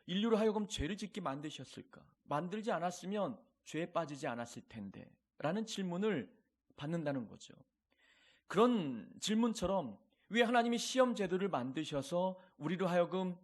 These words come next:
컨닝의 유혹에 빠지게 만들고 컨닝이라고 하는 죄에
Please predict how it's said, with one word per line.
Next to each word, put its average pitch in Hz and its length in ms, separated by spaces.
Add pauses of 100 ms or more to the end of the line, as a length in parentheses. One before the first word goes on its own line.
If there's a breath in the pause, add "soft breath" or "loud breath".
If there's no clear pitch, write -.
(240)
컨닝의 196 480
유혹에 156 300
빠지게 139 400
만들고 104 600 (300 soft breath)
컨닝이라고 175 540
하는 143 160
죄에 151 580